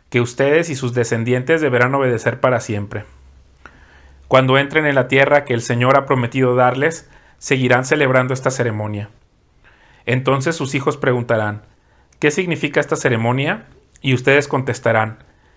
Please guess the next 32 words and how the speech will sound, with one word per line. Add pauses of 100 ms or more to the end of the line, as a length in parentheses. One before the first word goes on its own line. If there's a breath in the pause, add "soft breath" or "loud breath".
(240 soft breath)
"Es
el
sacrificio
de
la
Pascua
del
Señor, (460 soft breath)
porque
Él
pasó
de
largo
las
casas
de
los
israelitas
en
Egipto. (720 soft breath)
Y
aunque
hirió
de
muerte
a
los
egipcios,
salvó
a
nuestras
familias".